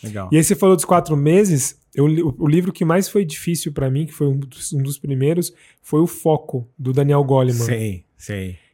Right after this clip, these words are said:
Speaker 1: Um
Speaker 2: Cara,
Speaker 1: capa azul.
Speaker 2: é,
Speaker 1: Sei.
Speaker 2: cara, é um livro assim, tanto que é P H D e tudo mais,
Speaker 1: Sim.
Speaker 2: né? E é um livro de um autor estrangeiro, então é uma leitura um pouco mais profunda, assim,
Speaker 1: Sim.
Speaker 2: né? E era muito técnico. Nossa,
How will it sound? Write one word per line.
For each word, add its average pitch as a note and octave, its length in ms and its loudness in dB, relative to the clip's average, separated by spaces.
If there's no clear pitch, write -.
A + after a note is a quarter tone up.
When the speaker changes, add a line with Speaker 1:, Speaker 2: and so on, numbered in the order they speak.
Speaker 1:
Um C3 100 -4
Speaker 2:
Cara, C#3+ 160 2
Speaker 1:
capa C3+ 160 2
azul. C#3 380 0
Speaker 2:
é, C3 520 2
Speaker 1:
Sei. A2 180 -6
Speaker 2:
cara, C3+ 400 2
é C3 60 -4
um C#3+ 180 0
livro C#3 340 0
assim, C#3 380 -2
tanto B2+ 220 -6
que F3+ 80 -4
é E3 100 2
P C3+ 460 0
H D3+ 240 4
D B2+ 220 2
e D3+ 40 0
tudo C#3 240 -4
mais, D3+ 300 2
Speaker 1:
Sim. E3 60 2
Speaker 2:
né? E3+ 80 -4
E C#3+ 120 2
é D#3+ 80 4
um F#3+ 120 4
livro D3+ 360 2
de C3+ 80 -4
um C#3 180 -2
autor C3 320 -2
estrangeiro, C3+ 640 0
então D#3 240 2
é F3 60 4
uma G#3 140 2
leitura F#3+ 360 0
um D#3 40 -6
pouco F3 220 -8
mais F3 460 -2
profunda, F3+ 580 -2
assim, C3 200 -6
Speaker 1:
Sim. B2 80 -2
Speaker 2:
né? C3+ 180 -2
E C#3+ 200 2
era D#3+ 180 4
muito E3 300 2
técnico. D#3+ 560 -2
Nossa, E3+ 560 0